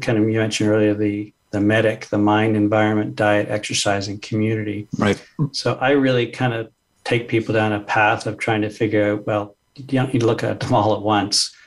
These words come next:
Speaker 1: Uh, you don't need to get the answer by five o'clock today. Life isn't
Speaker 2: <laughs>
Speaker 1: gonna
Speaker 2: Right.
Speaker 1: change that fast. Um, find out where the biggest opportunities are, where your passion is, and the more you learn, the more passion you'll generally get around something. Um, and if it's starting with something you're already good at, that's fine. Obviously,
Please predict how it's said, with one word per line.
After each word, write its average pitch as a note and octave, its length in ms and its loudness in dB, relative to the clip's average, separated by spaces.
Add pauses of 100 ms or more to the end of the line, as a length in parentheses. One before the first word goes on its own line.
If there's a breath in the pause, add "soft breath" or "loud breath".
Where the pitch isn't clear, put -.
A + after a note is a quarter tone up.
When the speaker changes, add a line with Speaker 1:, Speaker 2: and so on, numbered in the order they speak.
(180 soft breath)
Speaker 1:
Uh, G#2 60 -6
you G#2 100 0
don't G#2+ 120 -2
need G#2+ 100 -2
to G#2 60 -4
get G#2+ 160 0
the G#2+ 120 0
answer G#2+ 340 0
by G2+ 200 0
five G#2 300 0
o'clock G2+ 360 -2
today. G2 300 -2
Life G2+ 320 0
isn't C3 160 0
Speaker 2:
<laughs> G#2 40 -2
Speaker 1:
gonna A2 140 0
Speaker 2:
Right. G#2+ 80 -4
Speaker 1:
change G#2+ 380 0
that A2+ 260 0
fast. G2+ 460 -2 (480 loud breath)
Um, G#2 640 0 (200)
find C3+ 220 2
out B2 60 2
where A#2+ 120 2
the A2 80 0
biggest A2 320 0
opportunities G#2+ 800 2
are, G#2 180 2
where G#2 140 -4
your G2 140 -6
passion G#2 500 0
is, G2 180 -4
and G2+ 80 0
the G2+ 60 -2
more G#2 180 4
you G2+ 80 0
learn, G#2 320 2
the G2 80 -4
more G2 160 -2
passion G2+ 460 0
you'll G2 120 -8
generally G2+ 380 -6
get G2+ 200 -2
around G2 240 -4
something. G2+ 420 -12 (720 loud breath)
Um, G#2 360 -2
and G2+ 120 -6
if G2+ 120 -6
it's - 140 -4
starting A2 320 2
with G#2+ 100 0
something A2+ 300 0
you're A#2 80 2
already G#2+ 160 2
good A2+ 240 2
at, A2+ 260 0
that's A2 220 -2
fine. A2+ 420 0
Obviously, G#2 760 0